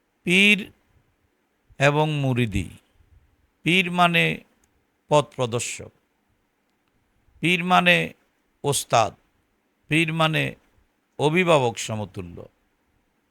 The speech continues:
পীর মানে পিতৃ সমতুল্য। মুরিদ মানে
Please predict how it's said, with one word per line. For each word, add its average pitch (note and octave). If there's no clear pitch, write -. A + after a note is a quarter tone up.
পীর E3
মানে D#3+
পিতৃ D#3+
সমতুল্য। G#2
মুরিদ E3+
মানে D#3+